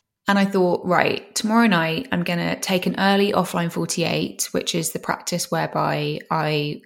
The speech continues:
come off social media and try and spend less time on my phone. "And I'm gonna have an evening to myself and really enjoy this time that I have to myself." Because so often I feel like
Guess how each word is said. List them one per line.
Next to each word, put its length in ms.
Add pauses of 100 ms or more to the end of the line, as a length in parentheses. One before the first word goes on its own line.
come 220
off 100
social 320
media 460
and 180
try 220
and 180
spend 380
less 260
time 500
on 120
my 140
phone. 500 (580)
"And 380
I'm 140
gonna 180
have 580 (260)
an 160
evening 440
to 120
myself 720
and 240
really 480
enjoy 720
this 240
time 500
that 180
I 40
have 540
to 180
myself." 760 (460)
Because 260
so 200
often 460
I 100
feel 320
like 480